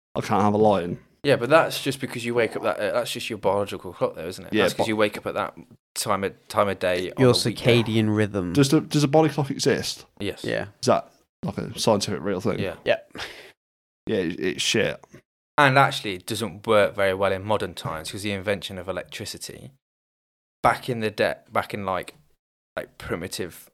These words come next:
Speaker 2: times or before, like, electricity, people usually used to wake up literally at sunrise
Speaker 1: Yeah.
Speaker 2: and go to sleep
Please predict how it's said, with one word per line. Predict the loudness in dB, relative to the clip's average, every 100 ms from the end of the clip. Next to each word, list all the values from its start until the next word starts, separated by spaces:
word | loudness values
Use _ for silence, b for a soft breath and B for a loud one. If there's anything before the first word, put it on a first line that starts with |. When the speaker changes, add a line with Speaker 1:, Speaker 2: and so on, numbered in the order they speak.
| _
Speaker 2:
times | -6 -4 -6 -12
or | -16
before, | -12 -8 -6 -4
like, | -6 -8
electricity, | -12 -12 -16 -20 _ _
people | -10 -8 -8
usually | -8 -10 -10 -12 -14 b b -12
used | -10 -8
to |
wake | 2 2 2 0 0
up | 0 -2 -16 _ _ -2
literally | 0 0 0 -4 -4 -6 -8 -2
at | -2 2
sunrise | 2 2 2 0 -2 -12 -16 0
Speaker 1:
Yeah. | 4 4 4 -6 0
Speaker 2:
and | 2 4
go | 2
to | 2
sleep | -4 -4 -6